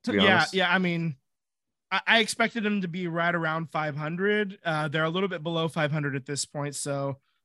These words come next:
Speaker 2: we'll see what happens against Miami. I mean, th-, Miami's a terrible team as well. They could,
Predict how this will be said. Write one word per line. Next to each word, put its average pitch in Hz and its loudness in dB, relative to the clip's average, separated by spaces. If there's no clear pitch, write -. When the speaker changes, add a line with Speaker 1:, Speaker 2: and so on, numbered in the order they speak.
Speaker 2:
we'll 175 0
see 208 0
what 190 4
happens 170 2
against 156 -4
Miami. 147 -4
I 151 -4
mean, 143 -6
th-, 156 -16
Miami's 156 2
a 131 -10
terrible 131 -8
team 127 -12
as 123 -18
well. 127 -8
They 135 -8
could, 131 -12